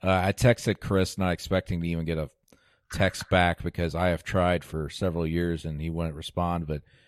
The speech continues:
he responded pretty quickly and he goes, "I'll talk if these guys talk." And I was like, "Okay, well, I'll, I'll get a hold of them." And as you said, you talked to Ryan Smith and Smith, uh, convinced him. And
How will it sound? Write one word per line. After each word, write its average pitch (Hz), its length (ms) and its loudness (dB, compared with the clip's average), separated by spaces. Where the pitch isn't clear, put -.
he 110 140 2
responded 139 520 6
pretty 117 200 4
quickly 117 380 4
and 92 60 2
he 95 60 0
goes, 95 380 2
"I'll 117 160 4
talk 151 380 4
if 113 100 0
these 123 280 2
guys 85 340 2
talk." 82 480 -2
And 92 100 -4
I 95 40 2
was 90 100 -2
like, 95 160 0
"Okay, 113 360 6
well, 98 140 6
I'll, 101 220 4
I'll 98 60 -4
get 104 140 0
a 95 40 2
hold 107 160 4
of 92 80 2
them." 87 220 0
And 85 120 -4
as 87 160 -2
you 85 80 -4
said, 87 420 0
you 101 100 -2
talked 95 280 0
to 87 60 -4
Ryan 87 260 0
Smith - 340 -4
and 78 100 -14
Smith, - 400 -6
uh, 90 100 -2
convinced 92 480 -4
him. 107 100 -2
And 85 180 -4